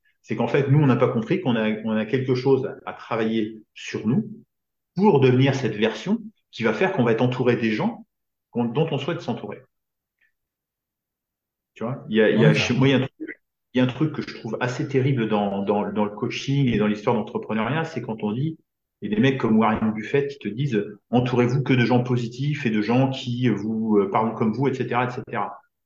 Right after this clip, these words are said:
Speaker 1: Euh, non, c'est la pire des erreurs. C'est
Speaker 2: Non, mais c'est
Speaker 1: accepter tout le monde. Et les gens qui vous challengent le plus, qui vous mettent le plus en colère, qui vous dérangent le plus, et j'en fais partie, je sais que je dérange beaucoup de gens parce que j'ai une activité sur, euh, la messagerie LinkedIn qui est, qui est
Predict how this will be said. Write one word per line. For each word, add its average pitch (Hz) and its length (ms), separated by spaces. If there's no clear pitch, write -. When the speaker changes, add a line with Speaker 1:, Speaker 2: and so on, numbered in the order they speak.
Speaker 1:
Euh, 82 580
non, 120 220
c'est 104 140
la 90 80
pire 110 200
des 104 160
erreurs. 110 340
C'est 107 120
Speaker 2:
Non, 104 60
mais 131 60
c'est 123 120
Speaker 1:
accepter 107 220
tout - 200
le - 340
monde. - 100
Et 110 100
les 123 120
gens 151 180
qui - 160
vous 117 160
challengent 151 440
le 127 160
plus, 143 260
qui 110 100
vous 107 100
mettent 110 180
le 107 120
plus 160 260
en 123 100
colère, 120 600
qui - 120
vous 104 140
dérangent 156 440
le 143 140
plus, 127 380
et 104 60
j'en 104 140
fais 113 140
partie, 110 320
je 107 100
sais 110 140
que 104 40
je 104 60
dérange 95 260
beaucoup 104 240
de - 60
gens 117 140
parce - 140
que 98 100
j'ai 95 120
une 92 80
activité 101 460
sur, 92 240
euh, 87 80
la 98 120
messagerie 107 420
LinkedIn 107 380
qui - 220
est, - 80
qui 95 260
est - 160